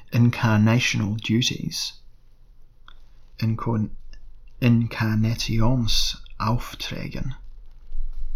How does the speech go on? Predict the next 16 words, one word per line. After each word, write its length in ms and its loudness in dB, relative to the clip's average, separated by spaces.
In 100 6
order 180 6
to 160 -2
express 400 0
again 400 6
what 160 0
is 300 -2
its 260 -6
own 400 4
after 300 -6
being 200 -2
released 500 2
from 200 -4
the 160 -4
cultural 500 -2
curriculum 720 -2